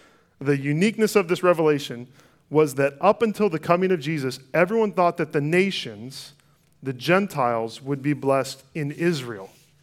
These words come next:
But the New Testament shows us that all people find the blessing of salvation in Christ alone. Th-, there's no need to go through the nation of Israel. You can go directly to Christ, and everyone does.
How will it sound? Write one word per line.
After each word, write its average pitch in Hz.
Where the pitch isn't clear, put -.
But 143
the 147
New 170
Testament 156
shows 139
us 123
that 131
all 180
people 151
find 156
the 180
blessing 147
of 139
salvation 117
in 123
Christ 123
alone. 113
Th-, 120
there's 127
no 135
need 131
to 131
go 127
through 127
the 127
nation 123
of 113
Israel. 101
You 113
can 110
go 107
directly 110
to 120
Christ, 104
and 135
everyone 139
does. -